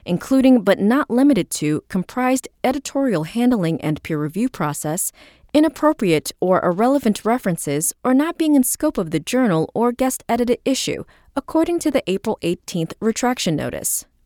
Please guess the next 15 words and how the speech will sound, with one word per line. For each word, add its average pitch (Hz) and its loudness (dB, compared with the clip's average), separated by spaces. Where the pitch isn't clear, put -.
Based 320 2
on 240 4
the 208 2
investigation's 233 0
findings, 208 -2
the - -4
editor-in-chief 294 0
therefore 226 2
no 226 2
longer 254 2
has 220 -6
confidence 185 -2
in 165 -4
the 151 -4
results 202 -2